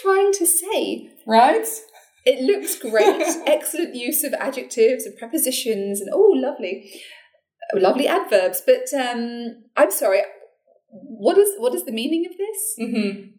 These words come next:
Speaker 1: And again, I think a lot of us have, you know, very, obviously, a lot of very well-educated people.
Speaker 2: Mm-hmm.
Speaker 1: And, uh, we can tell when <laughs>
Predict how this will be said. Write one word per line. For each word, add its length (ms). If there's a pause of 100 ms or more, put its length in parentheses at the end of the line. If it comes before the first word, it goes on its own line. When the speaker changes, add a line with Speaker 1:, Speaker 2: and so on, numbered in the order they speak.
(140)
Speaker 1:
And 380
again, 240
I 120
think 240
a 40
lot 160
of 120
us 180 (120)
have, 220 (260)
you 120
know, 140 (100)
very, 240
obviously, 480
a 60
lot 160
of 60 (280)
very 180
well-educated 640
people. 340 (140)
Speaker 2:
Mm-hmm. 440 (360)
Speaker 1:
And, 500
uh, 160
we 140
can 220
tell 500
when 120
<laughs> 40